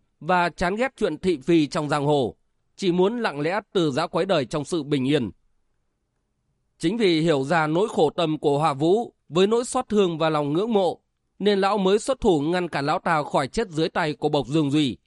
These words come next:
Chàng nghe nói thế thì sững ra chốc lát,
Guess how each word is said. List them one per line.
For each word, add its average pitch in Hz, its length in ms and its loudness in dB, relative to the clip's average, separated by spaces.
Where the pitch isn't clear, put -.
Chàng 160 320 -2
nghe 170 140 2
nói 160 180 0
thế 175 340 0
thì 156 220 0
sững 208 260 -4
ra 175 140 0
chốc 202 200 -6
lát, 196 160 2